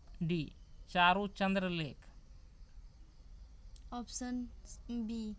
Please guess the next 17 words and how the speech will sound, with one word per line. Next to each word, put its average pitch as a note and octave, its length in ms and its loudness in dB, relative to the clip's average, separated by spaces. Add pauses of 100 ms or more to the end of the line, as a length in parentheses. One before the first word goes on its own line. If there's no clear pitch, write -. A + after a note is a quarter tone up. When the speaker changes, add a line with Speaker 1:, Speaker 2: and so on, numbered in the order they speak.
(480)
Speaker 2:
प्राचीन A#3+ 580 -2
भारत A3+ 520 -4
के A3+ 240 -4
का-, - 960 -8
कला। A3+ 400 -4 (1900)
Speaker 1:
कलात्मक E3+ 540 4
विनोद। D#3 400 0 (3750)
द्विवेदी F#3 460 6
जी G#3+ 180 4
को G#3+ 360 2 (280)
आलोक F3+ 320 6 (120)
पर्व G#3 180 8
पर G#3 260 4
कौन G3+ 340 4
सा G#3 160 4
पुरस्कार G3 560 6
मिला? G3 360 6